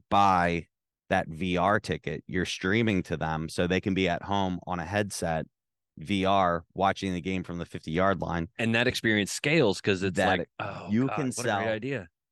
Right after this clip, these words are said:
Speaker 1: thousands, millions of tickets way cheaper than going to the game. There's no logistics for it. You don't
Speaker 2: Yeah.
Speaker 1: have to fly to it. And, I mean, that could go for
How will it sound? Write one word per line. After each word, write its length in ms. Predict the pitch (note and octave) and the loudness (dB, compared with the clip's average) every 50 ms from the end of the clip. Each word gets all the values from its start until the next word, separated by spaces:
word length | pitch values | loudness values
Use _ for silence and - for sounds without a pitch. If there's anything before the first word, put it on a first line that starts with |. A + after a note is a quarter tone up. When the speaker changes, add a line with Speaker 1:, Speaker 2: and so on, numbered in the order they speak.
| _ _ _ _ _ _ _ - | _ _ _ _ _ _ _ -4
Speaker 1:
thousands, 840 | G#2 F2+ F#2 G#2 G#2 A2 G2+ G2 F#2+ F2+ E2+ E2 D#2+ D#2 - - F2+ - - | -2 0 0 0 0 0 0 -2 -4 -4 -4 -6 -8 -10 -12 -14 -16 -8 -2
millions 960 | F#2 F#2+ F#2+ G2+ G#2 A2 A#2 A#2+ B2+ B2+ B2 A#2 A2 A2 G#2+ G#2+ G#2 G2 - - _ _ | 2 4 6 6 8 8 8 8 8 8 6 6 6 6 6 4 2 0 -4 -14 _ _
of 200 | - F#2+ F2+ D#2+ | -2 -2 -2 -2
tickets 760 | - - - G#2 G2+ G#2 - - F2 E2+ D#2+ - - - - _ _ _ _ _ _ - | -4 -6 -2 0 0 0 0 0 0 0 0 -4 -10 -12 -14 _ _ _ _ _ _ -4
way 220 | - G2+ A2+ B2 | 0 2 4 4
cheaper 340 | G#2+ - - A2+ - A2 G#2+ | 2 0 -2 -2 0 0 2
than 140 | G2 F#2+ F#2 | 2 2 2
going 220 | F2+ F#2+ F#2+ F2 | 0 0 0 -2
to 40 | F2 | -2
the 100 | D#2+ E2+ | -4 -6
game. 380 | D#2+ - G2+ G2 F#2+ F2+ E2+ D#2+ | -4 -2 0 0 0 0 -2 -2
There's 200 | E2+ F2 E2+ F2+ | -2 -4 -2 -2
no 180 | G#2 G#2+ G#2 | -2 0 0
logistics 640 | F#2+ F2+ F2 D#2+ D2 F2+ A2 A2 - - F2+ - - | 0 -2 -2 -2 0 0 0 0 -2 -4 -8 -8 -8
for 240 | - D#2+ D#2+ E2 F2+ | -10 -6 -4 -4 -2
it. 80 | - - | -2 -2
You 60 | E2 | 0
don't 160 | G2+ F#2 E2 | 0 0 -2
Speaker 2:
Yeah. 40 | D#2 | -2
Speaker 1:
have 120 | D#2+ D2+ | -6 -8
to 100 | - D#2 | -8 -10
fly 320 | - - - F2+ F2+ F2+ F2 | -8 -4 -2 0 2 2 2
to 100 | F2+ F2+ | 0 -2
it. 80 | E2+ | -2
And, 140 | F2+ F#2 F2 | -2 -2 -2
I 20 | |
mean, 160 | F2 F2 E2+ D#2+ | -2 -2 -2 -2
that 140 | F2 F2 | -2 -4
could 160 | - G2+ D#2+ - | -4 -6 -6 -4
go 180 | E2+ D#2+ D2+ | -2 -4 -4
for 300 | - - D#2 D2+ C#2+ C2+ | -4 -4 -4 -4 -6 -8